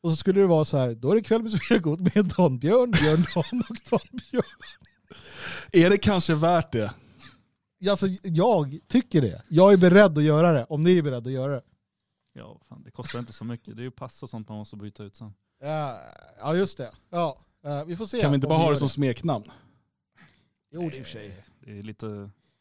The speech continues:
Speaker 3: all in, säger jag.
Speaker 1: Jag har ju lovat att bli tjej, eh, om, tjej med grej om, eh, om de ändrar lagen, eh,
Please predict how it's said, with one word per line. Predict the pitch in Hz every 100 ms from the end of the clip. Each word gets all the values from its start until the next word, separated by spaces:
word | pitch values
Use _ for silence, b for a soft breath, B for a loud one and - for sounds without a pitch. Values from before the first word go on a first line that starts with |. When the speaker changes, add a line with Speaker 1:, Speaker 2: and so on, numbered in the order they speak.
| _ _ _ _ _ _ _ _ 143
Speaker 3:
all | 139
in, | 123 135
säger | 135 123
jag. | 113 107 b 110 - 92 71 B B B
Speaker 1:
Jag | 120 139
har |
ju | 160
lovat | 147 123
att | 117
bli | 120
tjej, | - 180 139 110 -
eh, | 143 143 127 113
om, | 175 165 139 120 _ 151
tjej | 160 139
med | 135
grej | 147 170 123 -
om, | 131 120 123
eh, | 120 113 _ _ _ _ _ _ _ _ _ _ _
om | 156 139
de | 123
ändrar | 131 120 143 131
lagen, | 139 151 139 _ _
eh, | 135 123 101